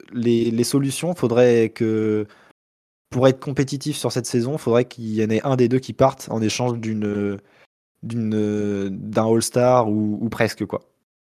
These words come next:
Et malheureusement, si on continue comme ça, on va se faire, euh, on va passer un tour ou deux maximum, mais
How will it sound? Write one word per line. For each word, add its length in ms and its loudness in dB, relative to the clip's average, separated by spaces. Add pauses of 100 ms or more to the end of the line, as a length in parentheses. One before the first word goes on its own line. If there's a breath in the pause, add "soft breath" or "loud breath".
(140)
Et 160 4
malheureusement, 580 4
si 180 -4
on 120 0
continue 360 -4
comme 180 2
ça, 180 4
on 140 2
va 160 4
se 100 -6
faire, 160 2
euh, 220 2
on 140 -4
va 160 0
passer 260 -2
un 120 -2
tour 220 -6
ou 80 -2
deux 180 -2
maximum, 500 -4
mais 340 -6